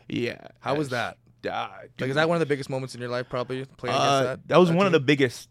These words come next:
Speaker 1: yeah, definitely the biggest
Speaker 2: Atmospheres?
Speaker 1: field,
Speaker 2: Yeah.
Speaker 1: atmospheres.
Speaker 2: Yeah.
Speaker 1: Um, being completely honest, it was more fun to play against, like, U M when we had
Speaker 2: Really?
Speaker 1: like, yeah, man,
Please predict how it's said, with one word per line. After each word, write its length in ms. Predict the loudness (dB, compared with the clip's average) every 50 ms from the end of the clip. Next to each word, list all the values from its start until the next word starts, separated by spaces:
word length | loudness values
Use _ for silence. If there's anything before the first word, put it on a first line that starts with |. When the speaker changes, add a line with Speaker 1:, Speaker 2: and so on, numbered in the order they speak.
| _ -12 -4
Speaker 1:
yeah, 380 | -2 -2 -2 -2 -4 -8 -14 -4 _
definitely 320 | 2 2 2 2 2 0 0
the 80 | 0
biggest 340 | 0 0 0 0 0 -2 -4
Speaker 2:
Atmospheres? 220 | -6 -6 -4 0 2 2 4 4
Speaker 1:
field, 260 | 4 4 2 0 -2
Speaker 2:
Yeah. 120 | 0 0 0
Speaker 1:
atmospheres. 680 | 0 -2 -4 -8 -8 -6 -4 -4 -4 -4 -4 -6 -10 -12
Speaker 2:
Yeah. 80 | -14 -8 -4
Speaker 1:
Um, 420 | -2 0 2 2 2 0 -2 -4 -8 _ _ _ _ _ _ -20 -20 -20 -20 _ _ _ _ _ _
being 300 | -2 -2 0 -2 -2 -4
completely 600 | -6 -8 -10 -10 -8 -6 -4 -4 -2 -2 -2 0
honest, 340 | 0 0 0 -2 -2 -4
it 60 | -4 -4
was 260 | -4 -6 -6 -8 -6
more 500 | -6 -4 -4 -4 -2 -2 0 2 2 0
fun 460 | 0 -2 -4 -4 -2 -2 -2 -2 -4
to 120 | -6 -8 -10
play 360 | -8 -6 -2 0 0 0 0
against, 420 | -2 -4 -4 -4 -4 -6 -6 -10
like, 260 | -14 -16 -16 -16 -10 -6
U 240 | -4 -4 -2 -2
M 240 | -2 -2 -2 -4 -4 -8 _ _ _
when 180 | -6 -4 -2
we 100 | -2 -2
had 400 | -2 0 0 0 0 0 0 -2
Speaker 2:
Really? 240 | -2 -4 -6 -6 -8 -10 -16 _ _ -18
Speaker 1:
like, 120 | -18 -18 _ _
yeah, 320 | -14 -12 -10 -8 -6 -6 -8
man, 140 | -8 -12 -16